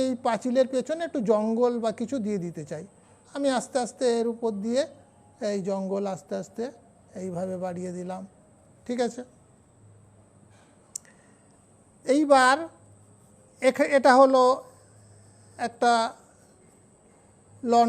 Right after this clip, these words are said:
টাইপের, এইভাবে হলো, এটা আমার রাস্তা হয়ে গেল, ঠিক আছে? এইবারে কি হলো? তাহলে তোমরা বুঝতে পারলে যে আমার এই যে ভ্যানিশিং পয়েন্ট, এই পয়েন্ট দিয়ে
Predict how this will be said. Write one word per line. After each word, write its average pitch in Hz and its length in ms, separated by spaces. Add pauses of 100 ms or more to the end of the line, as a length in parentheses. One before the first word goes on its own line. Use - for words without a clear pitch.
(120)
টাইপের, 226 420
এইভাবে 214 360
হলো, 214 180 (380)
এটা 208 120 (100)
আমার 202 240
রাস্তা - 340
হয়ে 196 240
গেল, 185 140 (680)
ঠিক 262 180
আছে? 294 160 (800)
এইবারে 294 420 (100)
কি 302 160
হলো? 320 200 (340)
তাহলে 254 280
তোমরা 294 180 (100)
বুঝতে 302 300
পারলে 262 240 (140)
যে 262 80 (160)
আমার 285 280
এই 302 120
যে 302 60 (120)
ভ্যানিশিং 311 440 (200)
পয়েন্ট, 226 380 (200)
এই 294 80 (240)
পয়েন্ট 262 340 (120)
দিয়ে 294 180